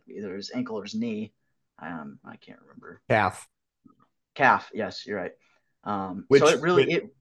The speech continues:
Speaker 2: which you
Speaker 1: Go ahead.
Speaker 2: know that the calf is connected to the Achilles.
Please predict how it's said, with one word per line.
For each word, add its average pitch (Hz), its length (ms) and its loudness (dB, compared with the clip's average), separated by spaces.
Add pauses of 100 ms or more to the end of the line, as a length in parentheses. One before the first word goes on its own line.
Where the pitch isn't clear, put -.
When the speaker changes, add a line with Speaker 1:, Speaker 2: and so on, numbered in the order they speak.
(540)
Speaker 2:
which 156 220 6
you 151 100 10
Speaker 1:
Go 143 60 8
ahead. 147 40 6
Speaker 2:
know 165 260 10
that 123 180 4
the 110 80 2
calf 101 540 0 (240)
is 113 200 2
connected 110 540 4
to 120 100 2
the 87 180 2
Achilles. 80 720 4